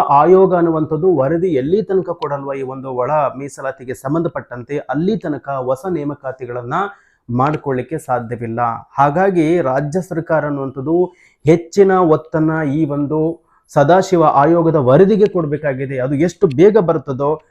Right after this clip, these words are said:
ಅಷ್ಟು ಬೇಗ ಹೊಸ ನೇಮಕಾತಿಗಳನ್ನ ನಾವು ನಿರೀಕ್ಷೆ ಮಾಡ್ಬೋದಾಗಿದೆ. ಇದು ಎರಡನೇ ರೀಸನ್. ಇನ್ನ ಮೂರನೇ ರೀಸನ್ನಿಗೆ ಬಂದ್ರೆ, ನ್ಯಾಯಾಲಯದ ಪ್ರಕರಣಗಳು ಇನ್ನೂ ಕೂಡ ವಿಚಾರಣಾ ಹಂತದಲ್ಲಿ ಇದ್ದೇವೆ. ಅಸಿಸ್ಟೆಂಟ್ ಎಕ್ಸಿಕ್ಯೂಟಿವ್ ಇಂಜಿನಿಯರ್ ಹುದ್ದೆಗೆ ಸಂಬಂಧಪಟ್ಟಂತೆ,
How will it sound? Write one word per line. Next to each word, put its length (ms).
ಅಷ್ಟು 300
ಬೇಗ 220
ಹೊಸ 280
ನೇಮಕಾತಿಗಳನ್ನ 760
ನಾವು 360
ನಿರೀಕ್ಷೆ 400
ಮಾಡ್ಬೋದಾಗಿದೆ. 600
ಇದು 120
ಎರಡನೇ 440
ರೀಸನ್. 520
ಇನ್ನ 140
ಮೂರನೇ 460
ರೀಸನ್ನಿಗೆ 420
ಬಂದ್ರೆ, 760
ನ್ಯಾಯಾಲಯದ 840
ಪ್ರಕರಣಗಳು 1040
ಇನ್ನೂ 480
ಕೂಡ 280
ವಿಚಾರಣಾ 440
ಹಂತದಲ್ಲಿ 460
ಇದ್ದೇವೆ. 460
ಅಸಿಸ್ಟೆಂಟ್ 520
ಎಕ್ಸಿಕ್ಯೂಟಿವ್ 500
ಇಂಜಿನಿಯರ್ 440
ಹುದ್ದೆಗೆ 340
ಸಂಬಂಧಪಟ್ಟಂತೆ, 1120